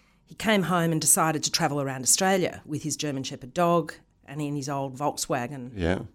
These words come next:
Speaker 1: N-, not even a combi van. It was a
Speaker 2: Living the
Speaker 1: Vol-,
Speaker 2: dream.
Speaker 1: it was a Volkswagen station wagon.
Speaker 2: I, I
Speaker 1: Air-cooled,
Speaker 2: remember them.
Speaker 1: driving across
Speaker 2: Yep.
Speaker 1: the Nullarbor. It was
Speaker 2: Yep.
Speaker 1: great fun.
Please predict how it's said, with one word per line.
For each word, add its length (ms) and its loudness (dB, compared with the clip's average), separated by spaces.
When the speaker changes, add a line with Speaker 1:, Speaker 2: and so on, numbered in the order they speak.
Speaker 1:
N-, 200 -14
not 240 2
even 200 4
a 100 -2
combi 380 -4
van. 240 -8
It 100 -16
was 140 -6
a 60 0
Speaker 2:
Living 200 4
the 60 6
Speaker 1:
Vol-, 100 4
Speaker 2:
dream. 300 4
Speaker 1:
it 120 -10
was 120 -4
a 60 0
Volkswagen 520 2
station 440 0
wagon. 340 -6
Speaker 2:
I, 40 -14
I 60 6
Speaker 1:
Air-cooled, 420 8
Speaker 2:
remember 400 6
them. 180 4
Speaker 1:
driving 340 6
across 240 0
Speaker 2:
Yep. 160 8
Speaker 1:
the 60 0
Nullarbor. 300 2
It 40 -2
was 120 -4
Speaker 2:
Yep. 100 6
Speaker 1:
great 160 2
fun. 240 -6